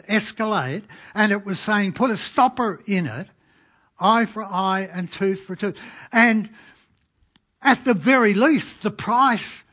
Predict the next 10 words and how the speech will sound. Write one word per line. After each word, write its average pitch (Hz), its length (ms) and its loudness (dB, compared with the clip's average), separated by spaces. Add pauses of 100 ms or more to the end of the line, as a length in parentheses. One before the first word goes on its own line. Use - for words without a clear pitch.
(260)
for 220 260 0
forgiveness 190 1000 -4 (260)
is 185 220 -2
giving 233 360 2
up 202 360 -4 (100)
the 185 120 -4
right 170 380 -2
to 170 100 -14
get 160 280 -10
back. - 400 -14